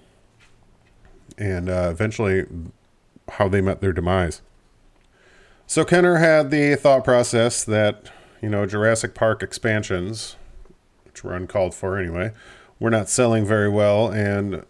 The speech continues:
that was okay because, you know, there was a new Star Wars movie coming out. We had to renegotiate the contract, but, um, I mean,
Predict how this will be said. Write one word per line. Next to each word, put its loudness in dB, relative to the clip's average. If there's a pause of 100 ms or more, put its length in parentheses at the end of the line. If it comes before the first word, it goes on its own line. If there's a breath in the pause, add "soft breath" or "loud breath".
that -2
was -6
okay 0
because, -4
you -10
know, -6
there -4
was -6
a -6
new -6
Star 0
Wars 0
movie -2
coming -4
out. -2 (460 loud breath)
We -2
had 0
to -2
renegotiate -4
the -20
contract, -4
but, -4 (220)
um, -8 (440)
I -12
mean, -6